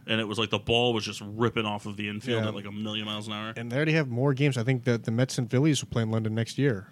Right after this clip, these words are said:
Speaker 2: I'm pretty sure it's, it's
Speaker 1: Yeah,
Speaker 2: a
Speaker 1: I mean, it's tough. I mean, the, the problem is, is that the European culture, I think it's, it's a friendlier, uh, friendlier governmental tie with the United States, you know, political aspect to it, money.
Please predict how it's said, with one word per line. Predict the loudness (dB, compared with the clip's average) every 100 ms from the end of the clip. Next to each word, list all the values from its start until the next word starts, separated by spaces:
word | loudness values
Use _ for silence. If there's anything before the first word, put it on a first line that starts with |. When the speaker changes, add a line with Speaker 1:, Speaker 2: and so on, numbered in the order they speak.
| -10
Speaker 2:
I'm | -8
pretty | -2 -2
sure | 0 0
it's, | -2 -4
it's | -2
Speaker 1:
Yeah, | 0 0
Speaker 2:
a | -2
Speaker 1:
I |
mean, | -2 -2 -2 -6 -12 -6
it's | -2 -2 -2
tough. | 0 -2 -2
I |
mean, | -2 -2 -4 -10 -20 -20 -20 -6
the, | -2 0
the | 0
problem | 2 2 2 0
is, | 0
is | 0
that | 0
the | 2
European | 4 2 2 0 0 0
culture, | 0 0 0 0 0 -2 -2
I | -4
think | -2 -2
it's, | -4 -4
it's | -6 -4 -8
a |
friendlier, | -2 0 2 2 2 2 2 0 -2 -6 -20 -20 -20 -20 -20 -20 -4
uh, | 2 4 4 4 2 -2 -8 -12
friendlier | -2 0 4 2 4
governmental | 4 4 2 0 -2
tie | 0 2 4
with | 2
the | 0
United | -2 0 0 0 -2
States, | 0 0 2 -2 -4 -4
you |
know, | -2
political | 0 0 0 0 0
aspect | 0 -2 -4 -6 -4
to | -2 0
it, | -2
money. | -2 0 0 -2